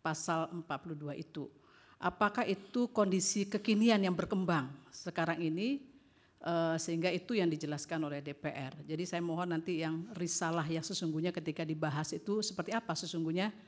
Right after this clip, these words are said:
ketika memaknai terutama kata mengendalikan. Dikliktid itu seperti apa?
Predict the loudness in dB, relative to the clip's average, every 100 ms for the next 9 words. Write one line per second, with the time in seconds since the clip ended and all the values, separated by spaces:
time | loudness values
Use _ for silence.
0 | -20 -20 -20 -20 _ -6 -4 0 2 4
1 | 4 4 2 2 0 0 0 0 4 4
2 | 6 4 4 2 -4 -6 0 0 0 0
3 | 2 4 0 -4 -16 _ _ 4 6 6
4 | 6 4 4 0 -2 -6 -6 -12 _ _
5 | _ _ _ _ _ -2 -2 -2 -4 -4
6 | -2 -2 -2 -4 -6 -6 -6 -6 -6 -10